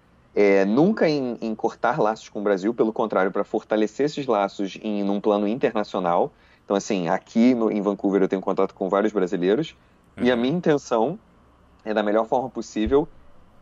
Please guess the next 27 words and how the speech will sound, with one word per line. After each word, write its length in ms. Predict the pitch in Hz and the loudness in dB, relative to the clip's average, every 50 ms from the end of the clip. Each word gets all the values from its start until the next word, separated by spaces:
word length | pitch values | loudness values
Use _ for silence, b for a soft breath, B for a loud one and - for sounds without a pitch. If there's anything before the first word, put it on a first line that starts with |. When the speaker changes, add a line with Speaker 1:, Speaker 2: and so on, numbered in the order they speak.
| - - | -18 -8
Speaker 1:
é, 1080 | 113 113 110 107 104 101 101 98 95 95 90 90 87 85 82 82 80 78 78 78 - - - | -2 2 4 4 6 6 4 4 4 2 2 0 0 0 -2 -4 -4 -6 -8 -10 -12 -12 -14
disseminar 1040 | - - 87 92 110 127 - - 175 147 147 151 143 120 117 117 117 127 139 151 160 | -16 -18 -10 -8 -8 -8 -2 0 0 2 4 4 2 2 2 2 2 4 2 2 0
também 400 | - 147 123 113 113 120 123 120 | 0 -2 0 0 0 0 -2 -4
essa 320 | 120 - - 131 117 104 | -4 -2 0 2 2 2
criatividade, 1000 | 101 - 113 107 104 - - 113 107 98 90 95 95 98 104 104 104 104 - 101 | 2 2 2 0 0 0 -2 -2 -2 0 2 2 4 4 4 2 0 0 -2 -4
essa 200 | 95 - - 104 | -4 -2 -4 -6
cultura 680 | - - 104 95 - - 107 107 110 113 110 113 107 | -4 -6 -6 -6 -4 0 2 4 6 6 6 6 6
e 180 | 107 107 107 104 | 6 6 6 6
essa 260 | 101 104 - - 110 | 4 4 2 -2 -4
competência 800 | - - 127 139 139 - 151 - - - 117 117 135 156 - 151 | -2 0 -2 0 2 0 0 0 0 -2 -2 -2 -2 0 0 0
brasileira, 560 | 147 139 135 139 147 120 104 95 87 80 82 | 2 2 2 2 2 2 4 4 2 0 -2
porque 140 | - - - | -6 -2 0
eu 60 | 90 | 0
acho 140 | 92 98 - - | 0 0 -2 -6
que, 60 | _ | _
cara, 180 | - 101 90 | 0 0 0
a 20 | 87 | 0
gente 240 | 92 95 92 - 104 | 0 -4 -6 -6 -4
vive 260 | 85 98 98 98 110 | -2 -2 0 0 0
um 40 | 104 | 0
momento 380 | 101 98 92 95 104 104 - | 0 0 0 0 -2 -2 -2
muito 340 | 101 101 104 120 151 175 185 | -2 0 2 2 4 4 2
importante 680 | 160 143 139 113 - - 107 98 101 107 110 - 123 120 b b b b b b b - | 2 0 -2 -4 -2 -2 0 0 2 0 0 -2 -6 -8 b b b b b b b -10
de 140 | 98 95 | -4 0
mostrar 360 | 101 104 110 110 - - 113 113 | 2 2 2 0 0 0 -2 -2
que, 100 | - - | -2 -4
cara, 540 | - - 117 104 92 82 80 78 73 71 | -2 0 2 2 2 0 -2 -6 -8 -10